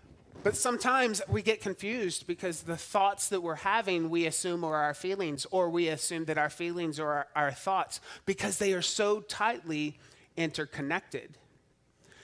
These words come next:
It's really important for us to understand what I'm saying this morning because there is great warfare in our mind. Jesus died on the hill called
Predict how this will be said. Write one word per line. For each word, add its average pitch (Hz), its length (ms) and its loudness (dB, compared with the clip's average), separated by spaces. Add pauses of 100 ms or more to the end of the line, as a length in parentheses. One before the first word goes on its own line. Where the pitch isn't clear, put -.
It's 185 180 2
really 226 180 8
important 214 480 4
for 196 160 4
us 185 140 4
to 185 120 -4
understand 180 680 2 (420)
what 175 160 4
I'm 170 140 4
saying 202 400 4
this 175 180 -2
morning 165 380 0 (160)
because 170 560 -2 (400)
there 202 180 6
is 202 140 2
great 190 360 0
warfare 170 760 0 (100)
in 175 140 -2
our 165 80 2
mind. 165 460 -2 (2250)
Jesus 226 560 4
died 208 420 6
on 196 140 2
the 170 100 2
hill 196 220 4
called 180 420 2